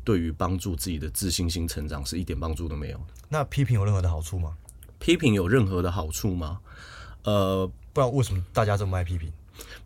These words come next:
Speaker 1: 批评会让你在批评的当下，你会以为你是高别人一等。
Speaker 2: 哦。
Speaker 1: 呃，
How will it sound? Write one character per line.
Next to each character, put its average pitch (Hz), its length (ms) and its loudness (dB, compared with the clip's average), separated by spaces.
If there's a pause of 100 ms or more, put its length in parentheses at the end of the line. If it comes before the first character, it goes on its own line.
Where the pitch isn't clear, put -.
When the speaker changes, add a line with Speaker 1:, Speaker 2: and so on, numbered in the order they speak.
Speaker 1:
批 220 180 8
评 117 240 8
会 107 500 4 (300)
让 131 400 6
你 80 220 0
在 87 400 4 (580)
批 127 160 10
评 110 160 6
的 90 100 4
当 90 300 2
下， 80 300 -4 (460)
你 95 120 2
会 98 340 4
以 85 180 -2
为 80 260 -2
你 87 120 0
是 90 160 -4
高 90 160 2
别 85 140 -4
人 76 100 -6
一 92 80 -2
等。 69 160 -6 (1040)
Speaker 2:
哦。 123 580 -2
Speaker 1:
呃， 76 200 -2